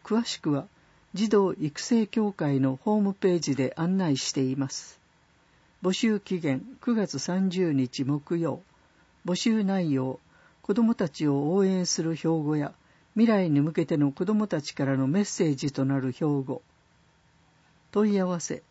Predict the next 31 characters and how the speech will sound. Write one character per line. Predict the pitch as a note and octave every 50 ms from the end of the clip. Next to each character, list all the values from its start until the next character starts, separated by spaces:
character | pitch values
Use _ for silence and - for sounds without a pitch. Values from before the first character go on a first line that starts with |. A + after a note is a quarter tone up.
| _ _ _ _ _ _ _
公 | - A3+ A3+ A#3
益 | A3+ G#3+ G3+ - G3
財 | E3 - G3 G3 G3
団 | G3 F#3+ F3 F3+ F3+
法 | - - E3 D#3 D3+
人、 | C#3 - C3 B2 B2 - - _ _ _ _ _ _ - -
児 | E3+ G#3+ A3
童 | G3+ F#3 D#3+ C#3+ -
育 | - - C#3 - -
成 | - - G#3 G3 F3 D3+
協 | - - E3+ D#3 C#3
会、 | - - C3+ C3 C3 C3+ - _ _
標 | - - G#3+ G#3+ G#3
語 | F#3 F#3+ D#3+
募 | C#3 D#3 D#3
集 | - - - F3+ E3+ D#3+
係。 | C#3+ D3 C#3+ C#3+ C#3+ C3 B2 C3+ - _ _ _ _ _ _ _ _ _ _ _ _ _ _ _ _ _ _
電 | - F#3+ G3 F#3+ F#3 F3+
話、 | F3 - - _ -
零 | - F3 G#3+ A3+ G3+
三 | - - - F3+ D3+ B2+ C#3+ F3 - - _ - -
五 | F3 G#3+ A3 G#3
三 | - - A3 F#3+ D3 B2 B2
五 | B2+ D#3 E3+ D#3+ D#3
七 | D3+ D#3 D3+ C#3+ C3+ - - _ _ _ _ _ _
一 | - E3+ D3 - - A3+
一 | A3 - - C#3+ C3
七 | C#3 D3 D#3 E3+ F3+ F#3
四 | F#3 F#3 E3 C3+ B2+ C3
ま | C#3 C3+ C3+
で。 | B2+ A2+ -